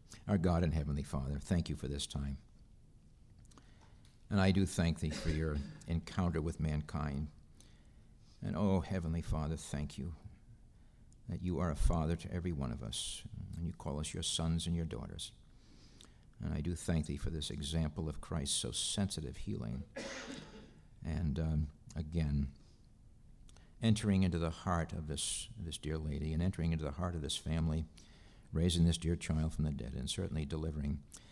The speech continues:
me from, again, moments of despair in my own life.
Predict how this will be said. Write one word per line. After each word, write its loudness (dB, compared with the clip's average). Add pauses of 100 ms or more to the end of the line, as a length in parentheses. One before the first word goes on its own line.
(140)
me 6
from, 0 (520)
again, 6
moments 6
of 0
despair 0
in -4
my -2
own 2
life. -2